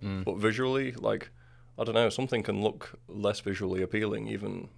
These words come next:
Speaker 2: what, three, four years? Say if it was on a trend or something like that.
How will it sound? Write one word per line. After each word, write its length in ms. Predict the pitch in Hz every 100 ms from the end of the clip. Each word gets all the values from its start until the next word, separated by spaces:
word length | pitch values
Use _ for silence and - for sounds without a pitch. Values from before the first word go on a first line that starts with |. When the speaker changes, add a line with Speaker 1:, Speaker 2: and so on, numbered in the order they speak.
| -
Speaker 2:
what, 240 | - - -
three, 280 | - 113
four 280 | 104 - 104
years? 420 | 113 110 117 - - - - -
Say 200 | 110 98
if 100 | 98
it 80 |
was 160 | 98 95
on 140 | 107 98
a 40 |
trend 280 | - 104 104
or 80 | 113
something 300 | 120 113 127
like 140 | 139
that. 120 | 139